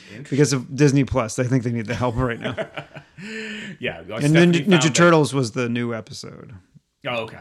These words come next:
Speaker 2: And, uh, I, I, I keep, I, I kn-, I keep on re-remembering that or re-knowing this
Speaker 1: Mm.
Speaker 2: every time someone tells me, but, like,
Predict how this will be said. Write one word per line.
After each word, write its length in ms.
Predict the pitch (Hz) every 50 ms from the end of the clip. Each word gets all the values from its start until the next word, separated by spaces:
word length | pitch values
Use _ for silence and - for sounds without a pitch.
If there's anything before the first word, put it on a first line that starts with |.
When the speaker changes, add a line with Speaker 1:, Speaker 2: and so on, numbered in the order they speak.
| - -
Speaker 2:
And, 180 | 139 127 123
uh, 400 | 131 131 131 139 147 151 147 123 98 95 117 - -
I, 200 | 90 131 139 - -
I, 360 | 156 160 170 170 180 - - 151
I 80 | 151 156
keep, 340 | - - - 226 - - - - 139
I, 160 | 156 165 -
I 140 | 160 165 160
kn-, 260 | 151 156 160 196 -
I 60 | 196
keep 220 | 147 - 196 - 247
on 500 | 233 214 185 165 151 143 143 - 131 127
re-remembering 960 | 139 156 170 175 170 170 156 139 139 143 143 143 143 143 151 160 156 156 160
that 140 | 165 165 117 143
or 120 | 147 135
re-knowing 580 | 120 135 143 139 131 131 127 127 135 143 143 143
this 260 | 147 151 143 - -
Speaker 1:
Mm. 360 | - - - 123 120 113 -
Speaker 2:
every 240 | - 131 117 131 135
time 300 | 120 131 127 123 123 117
someone 260 | - - 131 127 120
tells 220 | 113 120 120 123 123
me, 80 | 135
but, 180 | 135 120 131 117
like, 320 | 101 120 117 117 - -